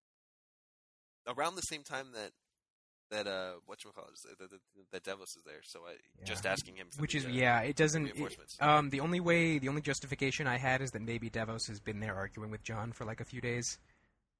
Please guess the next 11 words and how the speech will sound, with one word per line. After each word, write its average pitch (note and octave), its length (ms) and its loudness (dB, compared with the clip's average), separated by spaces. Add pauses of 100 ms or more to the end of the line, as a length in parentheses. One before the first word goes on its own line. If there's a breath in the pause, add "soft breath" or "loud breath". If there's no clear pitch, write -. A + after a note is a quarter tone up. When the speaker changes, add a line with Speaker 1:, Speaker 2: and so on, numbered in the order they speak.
(220)
Speaker 1:
That's D3+ 220 8
my A#2+ 120 -2
best F#2 240 -4
guess, D#2 140 -10 (100)
too, - 80 -16 (120)
yeah. - 80 -16 (260)
And A3 100 -8
which C4+ 160 -4
is D3 160 -6
reasonable. F#2 360 -12
It A2 80 -18